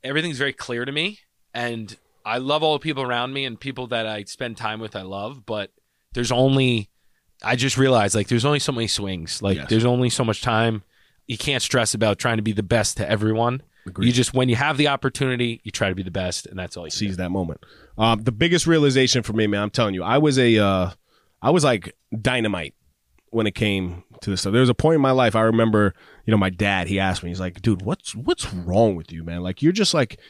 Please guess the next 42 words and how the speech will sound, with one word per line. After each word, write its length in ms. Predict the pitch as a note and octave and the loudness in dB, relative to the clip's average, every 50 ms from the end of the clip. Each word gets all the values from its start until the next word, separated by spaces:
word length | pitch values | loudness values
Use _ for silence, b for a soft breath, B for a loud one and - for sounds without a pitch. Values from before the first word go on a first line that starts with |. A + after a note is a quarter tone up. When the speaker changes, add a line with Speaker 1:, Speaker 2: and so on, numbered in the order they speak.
| b b b b b b | b b b b b b
Speaker 2:
you're 140 | - D#3 E3+ | 0 2 4
like 120 | F3+ F#3 D#3+ | 4 2 2
a 40 | C3 | 0
hothead. 420 | A2+ D3 F#3+ F3 A#2+ F#2+ D2+ F2+ F#2 | 0 2 2 2 0 -2 -4 -4 -2
You're 100 | G2+ A#2 | 0 0
like 100 | C#3 C#3+ D3 | 0 0 0
a 40 | B2 | -2
punk." 380 | - - D3+ G#2 - - - - - | -2 0 0 -2 -2 -6 -12 -6 -2
Speaker 1:
Oh, 140 | B2 A#2 G2 | 0 2 2
I 80 | A2 A#2 | 2 2
thought, 200 | - D3 C#3 - | 2 0 0 0
I 60 | A#2+ | 0
took 200 | - - D3+ A#2 | 0 -2 0 0
dynamite 360 | - G#2 G#2+ A2 G#2+ G2+ F#2+ | 0 0 2 0 0 -2 -2
as 100 | F2 F2 | -4 -4
a 20 | F#2+ | -2
good 180 | G2 G#2+ G2+ - | 0 0 0 0
thing. 220 | - D#2+ F2+ D#2+ - | -4 -10 -10 -4 0
Speaker 2:
No, 420 | A2 B2 C3+ D3 C#3+ C#3 C3 A#2+ | 4 6 6 6 6 4 4 4
no, 120 | A#2+ A#2 G#2+ | 4 4 4
no, 140 | G2 G2+ F#2 | 4 4 4
no, 140 | F2 E2 C#2 | 2 0 -2
no. 160 | C#2 D#2+ E2+ | -4 -6 -2
Like, 180 | B2+ D3+ D#3+ E3 | 2 4 4 4
Speaker 1:
I 80 | E3 F3 | 4 4
know 80 | F3 E3+ | 4 4
Speaker 2:
you're 80 | F3+ G3 | 4 4
like 100 | - D#3 D#3+ | 4 2 2
Speaker 1:
Matt 80 | C#3+ | 2
Speaker 2:
a 40 | B2+ | 2
punk. 200 | A3+ A3 D3 G2+ | 4 4 2 2
Speaker 1:
like 100 | G2 - | 0 0
that. 60 | - | 0
Speaker 2:
And 100 | D3+ D#3 | 2 2
I 120 | D3+ D3 D#3+ | 2 2 2
remember 420 | E3+ F3 F3 F3+ F#3 G#3 G3 G3 | 2 2 4 4 4 4 4 4
that 180 | F#3 F3 E3 C#3+ | 4 4 4 4
moment, 300 | D3+ D3+ D3 C3+ A#2+ A#2 | 6 6 6 6 6 4
and 80 | A2+ | 4
I 80 | A#2 B2 | 4 4
was 100 | B2+ C#3 | 4 4
actually 320 | D#3 D#3+ - - B2+ A2 | 4 2 2 2 2 0